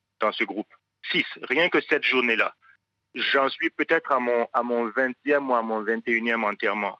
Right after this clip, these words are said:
Et, et depuis cette marche, j'ai décidé que j'allais participer à tous les enterrements qui auront lieu à Ouagadougou, que je connaisse des soldats ou pas, euh, parce que je veux, je veux participer à cette,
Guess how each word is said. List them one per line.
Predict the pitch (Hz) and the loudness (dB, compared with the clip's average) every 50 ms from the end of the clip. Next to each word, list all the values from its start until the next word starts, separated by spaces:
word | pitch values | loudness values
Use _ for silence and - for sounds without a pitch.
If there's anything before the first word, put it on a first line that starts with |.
| _ _ | _ _
Et, | 113 113 110 - 117 117 | -2 -2 0 0 0 -2
et | 110 - - | -2 0 -2
depuis | 131 127 - - - 156 - | -4 -4 -2 -4 -4 -2 0
cette | 139 120 - - | -2 -2 0 0
marche, | 120 135 151 147 - - | 0 0 0 0 -2 -2
j'ai | 110 117 | -2 -2
décidé | 110 - 120 113 - - 117 113 135 139 | 0 0 -4 -4 -4 -6 -2 0 0 0
que | - 127 117 104 - | 0 -2 -2 -2 -4
j'allais | 113 101 107 117 110 113 113 | -4 -2 0 0 0 0 0
participer | - - 117 104 - - - - 113 - - 135 | 0 0 -2 -2 -2 -8 -10 -10 -4 -2 0 2
à | 117 101 - _ | 2 0 -2 _
tous | 151 156 | -4 0
les | 143 131 110 117 | 0 2 2 2
enterrements | 113 117 - 117 107 107 110 117 117 | 0 0 0 -2 0 0 -2 -4 -4
qui | - 110 107 | -2 -4 -2
auront | 95 104 104 | -2 -2 0
lieu | 104 104 107 | 2 2 2
à | 98 95 | 2 2
Ouagadougou, | 95 95 95 95 - 104 - - 151 - _ _ - _ _ _ _ _ _ _ - | 2 0 0 0 -2 -6 -10 -12 -12 -12 _ _ -20 _ _ _ _ _ _ _ 0
que | 180 165 | 2 2
je | 143 160 | 2 0
connaisse | 151 - 156 143 156 143 - _ | 0 0 2 2 2 0 2 _
des | 123 113 - | -2 -2 0
soldats | - 120 110 110 120 120 | 0 0 2 2 2 2
ou | 113 | 2
pas, | - - 98 78 - - _ _ _ _ _ _ _ _ - | 0 0 -2 -2 -4 -10 _ _ _ _ _ _ _ _ 0
euh, | 110 110 113 117 120 117 - _ | 2 2 4 2 0 -4 -2 _
parce | 143 135 - | -2 -2 0
que | - 160 135 | 0 -2 -2
je | - 135 | 0 0
veux, | 139 147 - 135 | 0 0 0 0
je | 123 123 | -2 0
veux | 147 147 | 0 0
participer | - - 139 135 - - - - - - 135 | 2 0 -2 -2 -4 -12 -18 -18 -4 0 0
à | 120 - - | 0 0 -2
cette, | 113 | -6